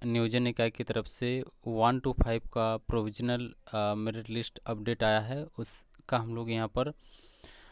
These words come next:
अपडेट लेंगे, किस किस ज़िला का आया है। और जिस भी ज़िला का नहीं आया है, आप कमेंट में छोड़ दीजिएगा, और जैसे ही वो अपडेट होगा, अपने चैनल के माध्यम से मैं आप लोग का देने का प्रयास करूँगा।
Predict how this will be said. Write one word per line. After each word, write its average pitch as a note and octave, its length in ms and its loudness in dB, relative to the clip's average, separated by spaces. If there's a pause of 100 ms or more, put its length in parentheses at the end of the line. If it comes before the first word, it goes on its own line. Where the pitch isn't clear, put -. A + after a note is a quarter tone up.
(140)
अपडेट A#2+ 400 2
लेंगे, B2+ 360 0
किस - 280 -4
किस - 240 -6
ज़िला A2+ 420 2
का A2+ 160 0
आया A#2 180 2
है। C#3+ 280 -6 (120)
और G#2 420 -2 (200)
जिस B2 280 -4
भी D3 120 2
ज़िला C3 300 4
का C3 140 -2
नहीं B2 240 -2
आया A#2+ 260 2
है, A#2+ 100 0
आप A2+ 180 0 (100)
कमेंट A#2 340 -2
में A#2 140 -4
छोड़ A#2+ 280 -6
दीजिएगा, A#2+ 500 -4
और G#2+ 200 -2
जैसे A2+ 340 -2
ही C3 140 0
वो A2+ 320 -4
अपडेट G#2+ 320 -4
होगा, C3 300 -6
अपने G#2+ 460 -6
चैनल A2+ 340 -4
के A#2+ 100 -6
माध्यम G#2+ 320 -4
से G#2+ 160 -10
मैं G#2+ 180 -4
आप G2+ 200 -6
लोग G#2 120 -10
का G#2+ 60 -2
देने G#2 240 -4
का G2+ 120 -4
प्रयास F#2+ 420 -4
करूँगा। F2+ 340 -10